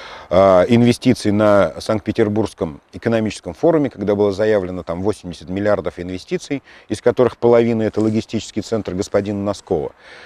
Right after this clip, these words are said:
Так вот, на этой неделе, а, ко мне попали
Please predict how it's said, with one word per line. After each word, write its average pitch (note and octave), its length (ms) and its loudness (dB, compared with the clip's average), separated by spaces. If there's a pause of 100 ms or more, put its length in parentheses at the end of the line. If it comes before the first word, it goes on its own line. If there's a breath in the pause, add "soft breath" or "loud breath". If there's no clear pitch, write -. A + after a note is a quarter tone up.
(120 loud breath)
Так D#3+ 160 2
вот, C#3 180 6
на C3+ 220 4
этой D3+ 160 0
неделе, D3+ 580 4
а, G#2 580 2 (680)
ко C3 100 4
мне D3+ 140 6
попали B2+ 500 4